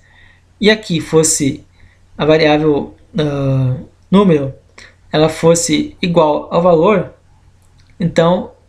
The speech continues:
ela vi-, ela i-, iria aparecer pra nós aqui então a mensagem verdadeira como a mensagem do eco que, que variável é igual a dez.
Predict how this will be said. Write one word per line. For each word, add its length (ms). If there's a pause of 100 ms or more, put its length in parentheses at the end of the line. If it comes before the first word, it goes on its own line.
(220)
ela 220
vi-, 340
ela 200
i-, 380
iria 220
aparecer 480
pra 80
nós 240
aqui 120
então 200
a 20
mensagem 720
verdadeira 460
como 320
a 80
mensagem 360
do 140
eco 260
que, 200
que 200
variável 480
é 40
igual 240
a 60
dez. 460